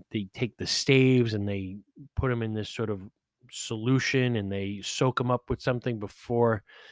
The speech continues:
they build the barrels. So there's something that kinda distinguishes.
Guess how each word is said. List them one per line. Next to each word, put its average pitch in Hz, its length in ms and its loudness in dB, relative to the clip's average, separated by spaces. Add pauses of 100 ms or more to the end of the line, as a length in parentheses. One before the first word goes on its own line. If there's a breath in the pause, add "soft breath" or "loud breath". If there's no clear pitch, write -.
(120 loud breath)
they 113 100 0
build 110 300 0
the 110 80 -4
barrels. 113 560 0 (640 soft breath)
So 151 260 8
there's 147 220 8
something 170 440 2
that 139 140 -4
kinda 135 220 -4
distinguishes. 123 800 -6